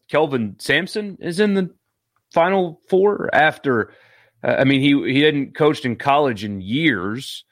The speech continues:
And if you go read about what he did, that's not, not so bad. I don't know. I don't know why that narrative is being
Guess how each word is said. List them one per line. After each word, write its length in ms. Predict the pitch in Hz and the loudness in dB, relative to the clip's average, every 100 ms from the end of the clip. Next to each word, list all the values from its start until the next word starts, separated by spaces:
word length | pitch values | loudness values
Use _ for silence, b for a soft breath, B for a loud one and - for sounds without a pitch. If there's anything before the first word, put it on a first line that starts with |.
| _ _ | _ _
And 160 | 131 131 | -2 0
if 80 | 120 | 0
you 100 | 135 | 2
go 220 | 160 135 | 4 4
read 380 | 120 143 175 156 | 2 2 2 2
about 340 | 117 113 104 | 2 0 0
what 220 | 123 139 | 0 0
he 200 | 113 120 | -2 -4
did, 600 | 95 135 139 117 117 120 - _ _ _ _ _ _ _ _ _ - _ _ _ B B B B B B _ _ _ _ - | 0 2 4 2 0 -8 -16 _ _ _ _ _ _ _ _ _ -20 _ _ _ B B B B B B _ _ _ _ -8
that's 260 | - 113 | -6 -2
not, 280 | 165 156 - | 0 0 -2
not 240 | 156 160 - | -2 -2 0
so 160 | 156 | 0
bad. 340 | 127 160 101 82 | 2 2 0 0
I 160 | 156 | 0
don't 120 | 165 | 2
know. 160 | 117 98 | 0 0
I 80 | 147 | 0
don't 100 | 190 | 0
know 80 | 175 | 2
why 160 | 165 | 2
that 160 | 160 160 | 2 0
narrative 380 | 147 156 139 120 | 0 0 -2 -8
is 80 | 107 | -8
being 480 | 135 127 117 110 | -6 -6 -6 -10